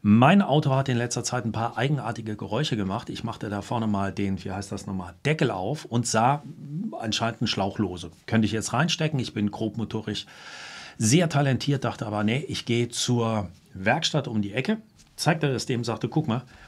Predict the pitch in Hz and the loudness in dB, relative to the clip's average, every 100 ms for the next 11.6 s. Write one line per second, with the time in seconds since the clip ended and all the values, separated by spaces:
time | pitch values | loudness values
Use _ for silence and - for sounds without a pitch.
0 | - - - - 104 113 110 104 117 - | -20 -20 -8 -2 0 2 4 4 2 0
1 | - - - - 123 107 113 - 113 143 | -10 -20 -8 -2 0 0 -2 -2 -2 -2
2 | 131 101 110 131 139 135 143 139 156 165 | -2 0 2 4 2 2 -4 -2 2 2
3 | 135 - - 127 113 120 123 120 117 95 | 0 -4 -6 -2 2 2 0 -4 -6 0
4 | 101 139 165 156 151 135 135 127 - 113 | 4 4 6 4 4 2 2 2 0 -2
5 | 110 104 156 156 - 113 123 113 - 110 | 0 -2 -2 -4 -2 -2 0 -2 -6 -8
6 | - 113 - - - - - 107 110 113 | -8 -8 -12 -16 -16 -8 -2 0 2 0
7 | - 110 110 113 - 107 110 - 87 82 | 0 0 0 -2 -4 -4 -6 -6 -6 -6
8 | - 85 - 95 - - _ _ _ _ | -8 -10 -12 -12 -18 -20 _ _ _ _
9 | - - 131 160 - 170 175 160 139 123 | -4 0 2 2 0 0 2 2 2 2
10 | 110 107 110 117 104 107 - 113 101 101 | 0 -2 -4 -8 -8 -8 -8 -8 -8 -8
11 | - 110 127 - 156 156 | -8 -10 -6 -2 0 -2